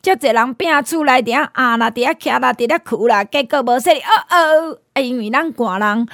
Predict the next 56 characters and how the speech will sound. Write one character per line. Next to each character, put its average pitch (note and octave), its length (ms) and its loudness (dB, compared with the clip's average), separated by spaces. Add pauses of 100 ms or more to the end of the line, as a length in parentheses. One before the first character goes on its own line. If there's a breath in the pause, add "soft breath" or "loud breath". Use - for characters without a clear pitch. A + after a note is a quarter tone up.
(260 loud breath)
寒 B3+ 220 0
人 D4+ 180 0
咱 F#4 140 0
的 C#4+ 100 -2
肉 A3 280 -2
拢 C#4+ 160 -4
会 G#3 80 -8
加 G3+ 200 -8
真 G3+ 380 -10
红， G3+ 380 -8 (460 soft breath)
所 F4+ 220 -2
以 E4 180 -6
容 C#4 220 -2
易 F4+ 160 -6
嗯 F4 160 -10 (440)
啊 C#4+ 340 -4
啊。 C#4+ 160 -6 (440)
食 G3+ 60 -2
力 G3+ 240 -2
咯， G3 260 -8 (160)
真 A#3+ 160 -6
正 D4+ 160 -2
食 G#3 80 -6
力 F3+ 300 -8
咯， - 180 -10 (300 loud breath)
所 C4+ 200 -2
以 C4 60 2
你 E4 140 0
莫 C#4+ 180 0
互 C#4 100 0
你 C#4 120 -4
家 A3+ 120 -6
己 A3 120 -6
艰 A#3+ 340 -2
苦 C#4+ 220 0
来 G#3 220 -2
过 A#3+ 260 -2
年。 G3 260 -8
所 A#3+ 140 -6
以 - 20 -4
这 A3+ 100 -10
段 A3 160 -6
时 A#3 220 -12
间， D#4 380 -2
请 C4+ 180 -6
你 C#4 80 -6
一 B3+ 40 -6
定 A3 120 -10
要 B3 140 -4
听 B3+ 180 -6
话， B3 180 0 (640 loud breath)
爱 C#4 240 2
软 E4+ 380 -4
Q E4+ 240 -4
骨 C4 160 -4
溜， D#4+ 280 -4